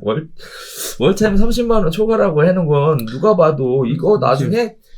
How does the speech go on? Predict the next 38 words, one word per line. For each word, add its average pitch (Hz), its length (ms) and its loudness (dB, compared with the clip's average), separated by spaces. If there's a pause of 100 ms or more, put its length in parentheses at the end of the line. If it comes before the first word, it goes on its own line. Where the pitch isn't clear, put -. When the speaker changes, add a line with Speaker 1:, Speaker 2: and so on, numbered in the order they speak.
Speaker 1:
세금 226 280 -2
거두려고 170 440 2
하는 143 140 0
거구나"라고 165 920 -4
Speaker 2:
음. - 20 0
Speaker 1:
예상할 185 380 2
수 151 140 -2
있는데, 120 300 -2
Speaker 2:
근데 160 120 2
Speaker 1:
그죠? 151 120 0
Speaker 2:
세금 254 320 2
거두려고 214 520 2
하는 214 300 0
거는 170 520 -2
이번 170 300 4
정부에서 151 600 -2
한 151 120 0
대다수 156 420 0
일들이 117 460 -2
그렇다라고들 123 840 -2
보들 110 280 -2
보-, 113 260 -4
보통 160 360 2
보고 135 260 2
있잖아요. 117 640 -2
Speaker 1:
음. 92 100 -4
Speaker 2:
어? 165 300 -2 (200)
보유세도 127 600 -2
올리고, 98 440 -4
뭐, 98 180 -10 (120)
세율도 120 420 -4
Speaker 1:
음, 156 60 0
Speaker 2:
올리고, 120 380 0
뭐, 120 140 2
Speaker 1:
세금. 113 100 -6
Speaker 2:
또 196 120 4
올리고. 107 580 -6
Speaker 1:
음. - 60 -6